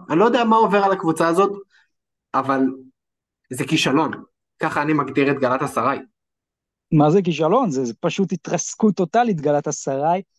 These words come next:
Speaker 2: ותשמע, אמ, האם אנחנו יכולים לבחור בה כקבוצה המאכזבת של השלב הזה, או שאתה נותן את התואר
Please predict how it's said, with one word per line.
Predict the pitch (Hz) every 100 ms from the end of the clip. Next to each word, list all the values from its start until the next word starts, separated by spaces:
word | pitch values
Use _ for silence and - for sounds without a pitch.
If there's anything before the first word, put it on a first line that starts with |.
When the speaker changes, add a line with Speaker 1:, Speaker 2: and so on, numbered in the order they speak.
| _ _ 131
Speaker 2:
ותשמע, | 123 131 127 123 120 - - - 160 - _ _ _ -
אמ, | 131 120 120 117 113 117 -
האם | 135 143 214
אנחנו | 196 185 196 170
יכולים | - 165 170
לבחור | 143 - 185 190
בה | 196 226
כקבוצה | 170 - 135 131 190
המאכזבת | 170 151 139 - 131 185 226
של | 214
השלב | 233 214 214 220
הזה, | 233 226 277
או | 254 220
שאתה | 240 226 247 247 240
נותן | 226 214 226
את | 220
התואר | 220 220 233